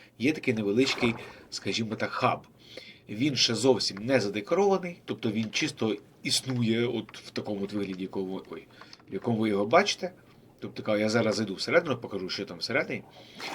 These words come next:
Отака от штука чисто під, під водою. Вона не заважає, е, ніякому огляду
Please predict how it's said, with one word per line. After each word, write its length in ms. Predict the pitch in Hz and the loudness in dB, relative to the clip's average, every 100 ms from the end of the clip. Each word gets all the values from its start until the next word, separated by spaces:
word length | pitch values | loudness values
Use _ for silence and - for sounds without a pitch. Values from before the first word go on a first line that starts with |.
| - - | -10 -6
Отака 300 | 120 123 123 | 0 2 2
от 100 | 117 | 2
штука 260 | 117 151 - | 0 0 0
чисто 280 | - 151 123 | -2 -4 0
під, 280 | 127 113 - | 0 0 -2
під 140 | 127 | 0
водою. 260 | 113 101 90 | 0 0 -2
Вона 220 | 107 135 | -2 -2
не 200 | 131 131 | 8 8
заважає, 800 | 120 123 120 123 113 110 107 107 | 10 8 6 6 6 6 6 2
е, 40 | 101 110 120 113 | -2 -8 -8 -6
ніякому 580 | 117 117 107 110 113 123 | -2 -2 -2 -4 -2 0
огляду 440 | 113 107 107 110 | 0 0 -4 -6